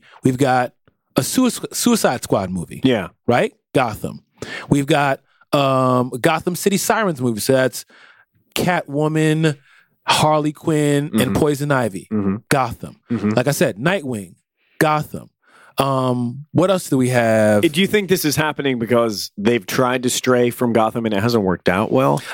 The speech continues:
Speaker 1: I don't know if it's because they tried to stray, stray from Gotham. I think it's more of a thing that it's like,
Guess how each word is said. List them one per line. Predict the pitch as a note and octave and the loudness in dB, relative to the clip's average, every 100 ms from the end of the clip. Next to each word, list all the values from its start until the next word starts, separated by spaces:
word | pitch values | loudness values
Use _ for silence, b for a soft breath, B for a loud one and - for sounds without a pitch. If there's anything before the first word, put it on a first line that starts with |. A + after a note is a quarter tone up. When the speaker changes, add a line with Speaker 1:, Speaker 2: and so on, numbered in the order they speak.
| - | -2
Speaker 1:
I | F#4 | -2
don't | A4 | 0
know | F#4+ | 0
if | |
it's | C4 | 0
because | A3+ G#3 | 0 0
they | F3 D3+ | 0 -2
tried | - F3+ F3 | 0 0 0
to | |
stray, | C#3 - D#3+ | -2 0 0
stray | - - D3+ | 0 0 0
from | A#2+ G#2+ | -2 0
Gotham. | C3 A#3 - G#2+ | 2 2 -2 -4
I | C#3 | -4
think | C#3 G3 E3 | 0 0 0
it's | - | 0
more | C3 D3 D#3 D3 C3 | 0 2 4 2 2
of | C3+ B2+ | 2 0
a | |
thing | A#2+ D#3 D3 C3+ | 0 0 2 2
that | A#2+ | 2
it's | A#2 - | 2 0
like, | B2 A2+ - | 2 0 -6